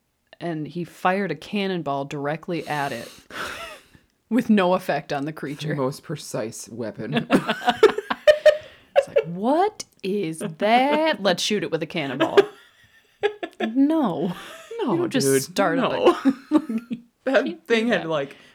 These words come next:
Speaker 2: fifteen seconds at least to fly away.
Speaker 1: And it
Speaker 2: Like,
Speaker 1: probably landed on some poor guy's house who,
Speaker 2: Oh
Speaker 1: like,
Speaker 2: my
Speaker 1: just finished building it with
Speaker 2: God.
Speaker 1: his own
Speaker 2: Those things were
Speaker 1: hands.
Speaker 2: devastating cannonballs.
Speaker 1: Yeah.
Speaker 2: Oof.
Speaker 1: Yeah.
Speaker 2: Anyways.
Speaker 1: Anywho.
Speaker 2: So
Speaker 1: Next
Speaker 2: he
Speaker 1: sighting.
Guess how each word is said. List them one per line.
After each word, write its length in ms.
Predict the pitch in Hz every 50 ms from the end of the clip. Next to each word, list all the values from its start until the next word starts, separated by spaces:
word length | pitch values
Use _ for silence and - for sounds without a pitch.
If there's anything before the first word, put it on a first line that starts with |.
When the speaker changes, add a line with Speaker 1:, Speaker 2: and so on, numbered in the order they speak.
| _
Speaker 2:
fifteen 600 | _ _ - 262 254 - - - - 247 208 214
seconds 400 | 202 - 190 180 180 180 156 -
at 160 | 147 123 104 131
least 240 | 127 123 139 -
to 80 | - 143
fly 300 | - - 135 117 113 110
away. 240 | 107 107 - 107 -
Speaker 1:
And 100 | 294 339
it 80 | -
Speaker 2:
Like, 80 | - -
Speaker 1:
probably 320 | 330 349 359 370 427 403
landed 420 | 302 233 214 202 202 220 220 208 185
on 160 | 180 170 190
some 240 | - - 202 180 180
poor 300 | 185 - - 208 196 214
guy's 320 | - 208 185 170 165 -
house 420 | - - 170 160 156 156 165 160 160
who, 80 | 208
Speaker 2:
Oh 40 | 202
Speaker 1:
like, 180 | 180 165 147 156
Speaker 2:
my 40 | -
Speaker 1:
just 440 | 165 - - 175 147 156 170 - -
finished 360 | - 185 175 165 151 151 175
building 380 | 165 156 147 143 143 139 147 147
it 100 | 131 127
with 140 | 151 147 139
Speaker 2:
God. 40 |
Speaker 1:
his 140 | 151 151 - -
own 220 | - 151 151 156
Speaker 2:
Those 100 | 170 151
things 320 | 175 160 135 135 139 131
were 80 | 147 170
Speaker 1:
hands. 160 | - - - _
Speaker 2:
devastating 800 | - 196 - 151 147 147 135 - - - 135 127 123 113 120 117
cannonballs. 720 | 113 - 131 123 120 120 120 120 - - - 123 117 - -
Speaker 1:
Yeah. 140 | 143 - 175
Speaker 2:
Oof. 180 | 185 170 156 - - - _ _ _ _ _ _ _ -
Speaker 1:
Yeah. 200 | 143 131 - - _ _ -
Speaker 2:
Anyways. 420 | 156 151 113 110 104 107 - - _ _ _ _ _ - _ _ -
Speaker 1:
Anywho. 320 | 170 151 139 147 143 151 - _ - -
Speaker 2:
So 160 | - 156 156 - - - - _ _ -
Speaker 1:
Next 220 | 208 208 262 285
Speaker 2:
he 60 | 254 175
Speaker 1:
sighting. 380 | 170 156 - 143 131 147 151